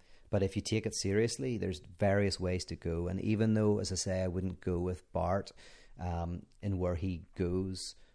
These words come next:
I, I very much respect the fact that he takes seriously the critique of God as a being. And if anybody wants to read an article that critiques this, uh, one of the things we did in Atheism for Lent is an essay by Anthony Flew.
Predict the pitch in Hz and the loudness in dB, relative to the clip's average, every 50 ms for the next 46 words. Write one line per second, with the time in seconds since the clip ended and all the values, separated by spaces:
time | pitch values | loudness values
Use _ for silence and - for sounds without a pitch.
0 | - - - 85 85 85 85 - - 98 92 92 85 76 78 98 95 95 95 92 | -20 -12 -6 -4 -2 -2 -2 -2 -2 -2 -2 -2 -2 -2 0 2 2 2 2 0
1 | 90 85 - - 90 - - - 85 82 85 85 - - - - - - - - | 0 -2 -4 -6 -10 -10 -8 -4 -2 -2 -2 -4 -6 -10 -18 -18 -20 -20 -20 -20
2 | - - - - - - 90 87 - - 87 - 82 80 - - - 85 - - | -10 -6 -6 -4 -2 0 0 0 0 -4 -6 -6 -6 -8 -8 -8 -10 -10 -10 -8
3 | - - - - 98 92 95 101 101 101 92 - - 87 85 85 80 85 - - | -8 -6 -6 -4 -2 -2 0 0 0 -2 -2 -4 -4 -6 -6 -6 -6 -8 -8 -8
4 | - - - - 87 80 - 87 - - - 85 80 82 82 82 82 80 - - | -8 -8 -6 -4 -6 -4 -6 -8 -8 -6 -4 -4 -2 -2 -4 -4 -6 -8 -10 -10
5 | 80 80 82 85 87 95 - - - - - - - 104 113 - 131 143 170 175 | -8 -6 -6 -6 -6 -8 -10 -14 -20 -20 -20 -8 -2 0 2 4 4 4 4 4
6 | 151 127 107 104 107 101 - - 92 87 87 90 87 92 87 87 90 98 110 117 | 4 4 4 4 4 2 0 -2 -4 -4 -2 -2 -2 -2 -2 -2 -2 -2 -2 -2
7 | - 120 104 92 90 - - - 85 - - - - - - 120 104 104 - - | 0 0 0 0 -2 -4 -6 -10 -8 -4 -2 -2 -2 -2 -2 -2 -4 -4 -4 -8
8 | - - - - - - - - - 104 101 101 101 110 113 113 104 110 101 - | -16 -20 -20 -20 -20 -20 -12 -4 0 0 2 2 4 4 4 4 4 4 4 4
9 | 104 101 95 - 95 95 - 98 87 87 90 90 87 - 90 82 85 85 - - | 2 0 2 0 -2 -2 0 0 0 2 0 0 0 0 -2 -2 -4 -6 -6 -4
10 | 90 85 87 87 92 - 87 87 87 - - - - - - - - - - - | -4 -2 -2 -2 -2 -4 -4 -6 -6 -8 -10 -14 -20 -20 -20 -20 -20 -20 -20 -14
11 | - - 92 92 92 101 98 - - 98 98 - - 87 87 85 - - 101 98 | -6 -4 0 0 2 2 2 2 2 0 0 0 0 -2 -2 -2 -4 -4 -4 -4
12 | 92 - - - 92 90 87 87 85 - - - - 98 90 85 85 87 90 92 | -4 -4 -4 -4 -2 -2 -2 -4 -4 -6 -10 -10 -6 -4 -2 -2 0 0 -2 -2
13 | 98 | -4